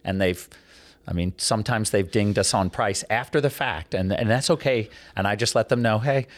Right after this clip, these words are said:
you know, w-, w-, that's the best we could do," but at least I'm making sure we didn't fail them in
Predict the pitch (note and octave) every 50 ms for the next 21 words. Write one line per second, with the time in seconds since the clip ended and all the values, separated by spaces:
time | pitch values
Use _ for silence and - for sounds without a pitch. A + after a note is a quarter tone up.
0 | - - - - G#2+ F#2+ F#2 F#2 F#2 - - - - - - - G2+ G2 - -
1 | G#2 G#2 G2 - - - - - - _ - - - F#2 F#2+ - - - - -
2 | F2 - G#2 G#2+ - - - A2 G2+ - - G#2 E2+ - - - F#3 D3 G#2+ F2+
3 | - G2 F#2 - - - B2 C#3 - - G2+ F#2+ G2+ G#2+ A2 - - G#2 - -
4 | G#2 F2 E2+ F#2+ A#2 A2+ A#2+ G2+ F#2 F2 - - G#2 F#2+ F#2+ F#2 F#2+ F2 F2 F2
5 | E2+